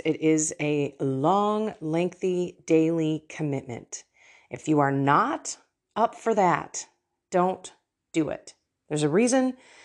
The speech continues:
I took ten years <laughs> to do that consecration,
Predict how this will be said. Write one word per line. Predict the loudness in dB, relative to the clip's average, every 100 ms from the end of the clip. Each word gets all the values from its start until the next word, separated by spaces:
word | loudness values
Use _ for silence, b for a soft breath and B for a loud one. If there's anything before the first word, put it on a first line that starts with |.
| B B _
I | 0
took | 2 -2
ten | 0 2 4
years | 4 4 2
<laughs> | 0 2 2 6 4 4
to | 0
do | 0 0
that | 2 0
consecration, | 0 -2 -2 -4 -2 0 0 -6